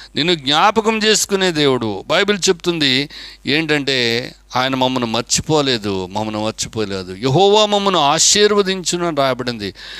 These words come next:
కనుక ఇక్కడ యోసేపును కూడా దేవుడు మర్చిపోయినటువంటి వాడు కాదు. మరి దేవునికి మహిమకరంగా మనం ఉండాలని, దేవుని మహిమార్థమై మనం జీవించాలని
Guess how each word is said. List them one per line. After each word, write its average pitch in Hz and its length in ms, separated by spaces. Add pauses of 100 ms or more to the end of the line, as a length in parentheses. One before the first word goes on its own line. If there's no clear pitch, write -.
(220)
కనుక 202 340 (160)
ఇక్కడ 196 220
యోసేపును 214 760
కూడా 208 200
దేవుడు 180 320
మర్చిపోయినటువంటి 135 840
వాడు 113 220
కాదు. 90 580 (1120)
మరి 127 180
దేవునికి 156 640
మహిమకరంగా 143 840
మనం 120 220
ఉండాలని, 107 600 (440)
దేవుని 175 380
మహిమార్థమై 165 760
మనం 135 220
జీవించాలని 120 760